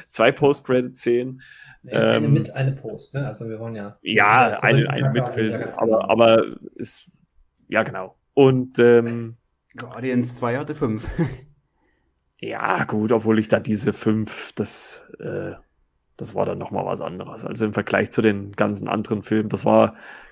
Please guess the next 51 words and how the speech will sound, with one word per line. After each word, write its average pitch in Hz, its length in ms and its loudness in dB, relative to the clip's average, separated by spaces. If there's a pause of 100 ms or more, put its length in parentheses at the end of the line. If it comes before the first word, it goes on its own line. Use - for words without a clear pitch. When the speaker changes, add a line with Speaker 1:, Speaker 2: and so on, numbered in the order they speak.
Speaker 1:
glaub 110 220 4
ich, - 180 -4
eher 117 220 8
so 110 520 4 (880)
eine 113 100 2
Gagmacherei 113 800 4
von 110 200 0
James 110 340 0
Gunn, 110 240 2
das 110 160 0
noch 107 140 -6
mal 104 160 0
alles 107 200 0
so 110 100 -4
zu 98 160 -10
zeigen. 104 680 -2
Ähm, 101 540 -8
Speaker 3:
Ich - 380 -20
glaub, - 160 -20
da 104 80 -12
Speaker 1:
obwohl 120 300 6
Speaker 3:
ist - 20 6
Speaker 1:
ich 135 100 6
auch 117 100 6
sa-, - 180 0
Speaker 3:
irgendwie 98 240 -14 (260)
noch 117 160 -14
mal 104 100 -8
Speaker 1:
ja, 120 60 6
Speaker 3:
eine 113 100 6
Speaker 1:
obwohl 127 200 6
ich 120 80 0
Speaker 3:
Sache. 117 120 6
Speaker 1:
halt 113 100 4
auch 110 120 4
sagen 113 300 2
muss, 113 200 -4
dass, 107 220 -4
dass 110 260 -2
die, - 120 -8
äh, 117 220 -8
gerade - 300 -2
die 107 120 -8
Guardians-Filme, 110 680 0
das 107 120 -2
sind, 110 100 -6
glaub 107 160 -2
ich, 107 100 -6
mit 110 140 -6
die 110 80 -2
spaßigsten 104 920 0